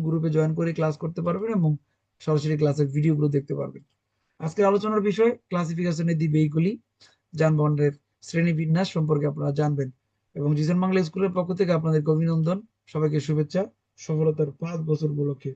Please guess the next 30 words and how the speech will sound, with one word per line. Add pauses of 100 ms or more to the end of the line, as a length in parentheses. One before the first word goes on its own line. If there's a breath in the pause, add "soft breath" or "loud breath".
(560 soft breath)
ঘরে
বসে
পাতেন্তে
পাওয়ার (640)
গল্প (180)
জিসান
বাংলা
স্কুল
তৈরি
করতেছে, (220)
আপনারাও (400)
আমাদের
সাথে
পড়াশোনা
করে
সেই
গল্পের
অংশীদার
হতে
পারবেন। (520)
থিওরি
এবং
কুইজের
ক্লাস
করে (340)
আপনারা
আপনাদের
লক্ষ্যে
পৌঁছতে
পারবেন।